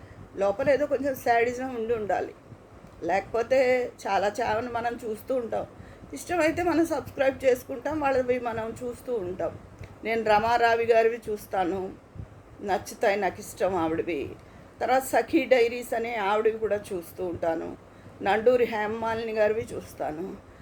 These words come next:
అలా గోవింద సేవ ఆవిడవి చూస్తూ ఉంటాను. మనకి ఇష్టమైతే చూడాలి, లేకపోతే వదిలేయాలి. అంతేగాని వేగి ఏంటది ఆ భాష, అది నచ్చక నాకు,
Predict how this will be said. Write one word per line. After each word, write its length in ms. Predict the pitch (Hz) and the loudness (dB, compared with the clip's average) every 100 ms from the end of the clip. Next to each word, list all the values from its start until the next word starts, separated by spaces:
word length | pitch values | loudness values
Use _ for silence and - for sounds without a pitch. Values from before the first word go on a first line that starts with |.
| - - - | -20 -12 -2
అలా 420 | 202 254 277 - 202 | 4 4 4 0 4
గోవింద 320 | 254 254 269 254 | 6 8 4 0
సేవ 400 | 240 240 220 208 | 0 -2 0 0
ఆవిడవి 520 | 202 202 220 226 240 | 2 2 2 0 -2
చూస్తూ 340 | 226 208 - 202 | -8 -8 -6 -4
ఉంటాను. 520 | 180 180 165 185 208 - - - | -4 -4 -6 -6 -12 -16 -18 -10
మనకి 200 | 190 214 | -8 -4
ఇష్టమైతే 600 | 214 - 294 294 285 381 320 | -4 -2 0 0 0 -2 0
చూడాలి, 580 | 320 311 311 220 220 - | 2 4 4 2 0 -2
లేకపోతే 680 | 233 208 220 - 311 359 466 - - - - - - - - - - | -2 -2 -2 -4 -4 -2 -4 -8 -18 -20 -20 -20 -20 -18 -18 -16 0
వదిలేయాలి. 640 | 294 339 359 320 262 185 175 | 2 4 4 6 6 6 4
అంతేగాని 540 | 214 226 285 311 311 | 2 0 2 2 0
వేగి 960 | 233 247 254 269 226 233 254 277 - | 2 6 8 6 0 -6 -6 -6 -2
ఏంటది 680 | 190 196 214 277 320 381 - - - | -2 0 -2 -4 -4 -6 -6 -10 -8
ఆ 40 | |
భాష, 420 | 208 220 226 240 262 247 - - - - - - - - - 202 | -4 -2 -2 -2 -6 -6 -10 -20 -20 -20 -18 -18 -16 -20 -12 -6
అది 160 | 220 | -4
నచ్చక 460 | 220 202 - 269 285 285 | 0 -2 -2 -4 0 0
నాకు, 440 | 254 254 320 | 0 -2 -6